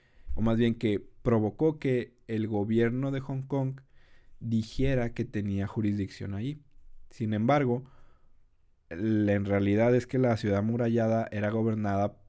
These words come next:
por estos justamente sindicatos de crimen organizados, conocidos como triadas,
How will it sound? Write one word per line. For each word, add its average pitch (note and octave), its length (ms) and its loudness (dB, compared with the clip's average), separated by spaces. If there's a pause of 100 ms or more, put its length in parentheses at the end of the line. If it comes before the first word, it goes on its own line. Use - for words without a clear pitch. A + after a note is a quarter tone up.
por G2+ 420 -4
estos G2+ 360 -6
justamente G#2+ 560 -4
sindicatos G#2 640 -6
de - 100 -2
crimen G#2 380 -4
organizados, G#2+ 640 -6
conocidos A2 460 -8
como A#2 240 -4
triadas, C3 640 -6